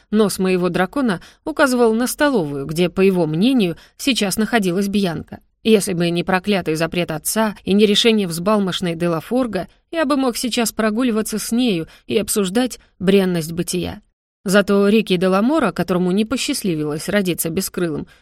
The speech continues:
может гулять с кем хочет, ужинать в любой компании, жениться, как душе заблагорассудится. И никому он ничего не должен, хоть и старшая ветвь. На меня накатила такая тоска, что дракон внутри закрутился и свернулся колечком, поймав зубами хвост.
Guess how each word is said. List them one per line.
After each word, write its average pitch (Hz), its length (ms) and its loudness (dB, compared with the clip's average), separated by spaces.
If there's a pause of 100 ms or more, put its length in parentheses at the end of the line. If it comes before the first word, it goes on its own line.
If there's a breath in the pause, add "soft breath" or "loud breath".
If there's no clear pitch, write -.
(120)
может 320 260 -4
гулять 277 320 2
с - 60 -8
кем 277 180 -2
хочет, - 500 -4
ужинать 208 460 -2
в 165 60 -6
любой 165 300 2
компании, 208 640 0 (240 soft breath)
жениться, 190 560 2
как 220 200 -2
душе 214 300 0
заблагорассудится. 202 1080 -2 (260)
И 190 100 6
никому 175 520 2
он 220 140 4
ничего 185 360 0
не 214 120 2
должен, 180 420 0 (180)
хоть 214 180 -2
и 196 60 0
старшая 185 460 -2
ветвь. 175 360 -6 (260)
На 233 80 2
меня 294 280 4
накатила 226 520 0
такая 214 400 -4
тоска, 220 540 -4
что 165 280 -4
дракон 220 480 0
внутри 185 520 -2
закрутился 247 800 0
и 190 40 0
свернулся 214 580 -2
колечком, 233 600 -2
поймав 190 420 0
зубами 196 380 0
хвост. - 480 -6